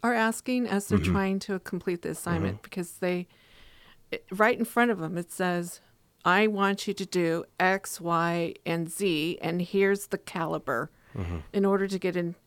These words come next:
Speaker 1: A, you need to be doing this. In order to get a B, this." And,
Speaker 2: Mm-hmm.
Speaker 1: you know, if you don't do these things,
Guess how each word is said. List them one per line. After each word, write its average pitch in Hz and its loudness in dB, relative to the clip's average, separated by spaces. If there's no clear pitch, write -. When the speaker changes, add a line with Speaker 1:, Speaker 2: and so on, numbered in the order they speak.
Speaker 1:
A, 208 4
you 208 0
need 175 -2
to 180 -8
be 175 -2
doing 165 -2
this. 208 -2
In 196 0
order 190 0
to 190 -4
get 185 -2
a 180 0
B, 180 -2
this." 170 -4
And, 175 -2
Speaker 2:
Mm-hmm. 82 -4
Speaker 1:
you 190 -2
know, - -4
if 190 2
you 247 4
don't 247 4
do 339 4
these 165 -2
things, 175 -4